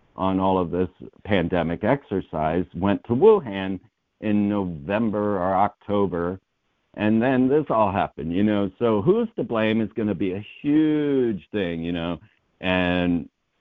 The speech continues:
if, if Donald Trump crashed the economy to catch some pedophiles, he's not gonna get away with that, <laughs> right? If, uh, if China actually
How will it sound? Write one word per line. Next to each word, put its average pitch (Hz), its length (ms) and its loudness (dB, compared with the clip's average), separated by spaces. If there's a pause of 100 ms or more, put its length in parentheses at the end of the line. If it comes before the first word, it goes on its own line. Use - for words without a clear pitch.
(640)
if, 107 280 0 (120)
if 110 200 0
Donald 147 320 2
Trump 143 320 -4
crashed 127 400 -4
the 127 100 0
economy 113 540 -2
to 95 80 -4
catch 107 240 -6 (100)
some 98 140 -4
pedophiles, 104 760 0
he's 76 300 -4
not 87 180 -10
gonna 120 140 -6
get 82 160 -6
away 80 220 -6
with 67 140 -10
that, 113 280 -2
<laughs> 101 100 -4
right? 117 280 0 (340)
If, 120 320 0
uh, 101 600 0 (460)
if 110 180 2 (260)
China 127 500 2
actually 113 540 0